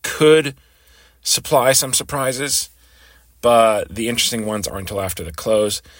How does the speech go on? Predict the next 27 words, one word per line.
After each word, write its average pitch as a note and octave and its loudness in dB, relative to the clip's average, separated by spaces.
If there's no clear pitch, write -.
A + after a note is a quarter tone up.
Pinduoduo D3 4
is F#2+ -6
quite - -2
encouraging, F#2 -6
actually, D2 -12
seeing A2 -2
how G#2+ 0
that's G2 0
a - -8
Chinese G#2 -2
company. E2+ -8
And G2+ -2
most G#2 0
of G#2 -2
the, - -8
I - -10
believe G#2 -4
it's F#2 0
an D#2 -10
online, F#2 -4
one G2 -6
of F#2+ -2
these F2+ -4
online F#2 -2
things F2 -6
in E2+ -8
China. F2+ -4